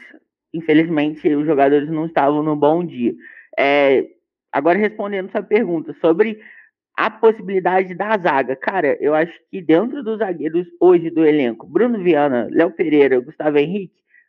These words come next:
a gente não tem nenhum, é, substituto pro Rodrigo Caio,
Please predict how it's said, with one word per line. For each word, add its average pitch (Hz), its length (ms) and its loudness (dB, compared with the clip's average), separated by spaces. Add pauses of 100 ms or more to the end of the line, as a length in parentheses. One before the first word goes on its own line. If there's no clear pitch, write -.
a 147 100 -2
gente 151 240 -8
não 147 160 -2
tem 165 220 0
nenhum, 156 340 0 (300)
é, 139 300 2
substituto 160 580 0 (160)
pro 180 480 4 (760)
Rodrigo 156 460 0
Caio, 175 500 0